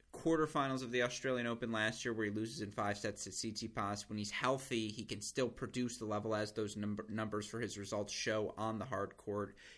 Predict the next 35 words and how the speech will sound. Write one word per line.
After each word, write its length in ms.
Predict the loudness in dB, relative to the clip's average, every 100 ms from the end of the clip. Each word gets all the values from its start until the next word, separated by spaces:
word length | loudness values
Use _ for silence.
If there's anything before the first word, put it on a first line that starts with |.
| -8
Seems 340 | 0 4 4 4
to 80 |
be 180 | 4 8
healthy. 480 | 8 6 2 -6 -6 -2
And 140 | 4
I 120 | 8 8
was 120 | 10
at 180 | 10 8
the 60 |
Lloyd 260 | 4 4 6
Harris 320 | 6 4 4
match 280 | 2 2 2
last 260 | 2 2
year 140 | 2 0
in 120 | 0
D 140 | -2
C, 220 | -2 -2 -2
the 100 | -2
Jack 320 | 0 0 0
Sock 280 | -2 -2 -2
match. 220 | -4 -2 -2
I 60 |
don't 140 | -2 -2
think 160 | -4
he 80 | -6
played 280 | -2 0 0
particularly 720 | -2 -4 -4 -4 -4 -4 -10
poorly. 580 | -4 2 2 2 -4 -6 -10 -12 -4
I 60 |
just 140 | -2 0
don't 160 | 2
think 160 | 4 4
he 100 | 4
was 140 | 0
healthy. 420 | 2 0 0 -6